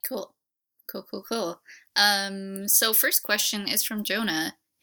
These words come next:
and he asks, "If you could be any race from Star Wars other than human, what would you choose?"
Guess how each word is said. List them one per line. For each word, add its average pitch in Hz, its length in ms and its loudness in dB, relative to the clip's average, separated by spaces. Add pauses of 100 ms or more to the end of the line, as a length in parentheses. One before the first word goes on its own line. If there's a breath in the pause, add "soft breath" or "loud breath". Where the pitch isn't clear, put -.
and 202 100 -2
he 240 140 2
asks, - 640 0
"If - 160 -2
you 349 120 2
could 254 180 -2
be 214 180 -4
any 254 200 -2
race 185 280 2
from 180 220 -6
Star 175 340 0
Wars 175 360 0
other 294 220 2
than 208 180 -2
human, 175 580 -4 (360 soft breath)
what 285 220 -2
would 269 220 -4
you 208 160 -6
choose?" - 840 -4